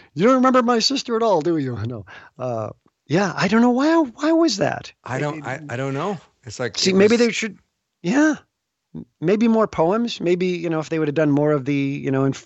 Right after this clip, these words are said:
Speaker 1: in the year fourteen ninety-two, Columbus sailed the ocean blue. What was the, the, the Paul Revere one? Remember that?
Speaker 2: Uh.
Speaker 1: That, that was, uh, let's see. It's, uh, it started with,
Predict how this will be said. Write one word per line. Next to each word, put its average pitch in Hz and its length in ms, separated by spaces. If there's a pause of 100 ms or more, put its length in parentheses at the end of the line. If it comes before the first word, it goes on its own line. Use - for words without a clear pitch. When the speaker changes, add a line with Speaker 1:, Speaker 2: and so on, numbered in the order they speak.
(100)
Speaker 1:
in 143 140
the 143 80
year 143 140
fourteen 139 420
ninety-two, 135 480 (720)
Columbus 139 380
sailed 135 340
the 131 280
ocean 139 500
blue. 147 320
What 175 180
was 233 120
the, 214 120 (120)
the, 170 720
the 143 180
Paul 185 320
Revere 160 320
one? 113 280 (400)
Remember 151 200
that? 156 160
Speaker 2:
Uh. - 60
Speaker 1:
That, 160 320
that 180 180
was, 151 200
uh, 120 460 (1160)
let's 127 220
see. 98 420
It's, - 380
uh, 127 280
it 135 100
started 185 320
with, 147 180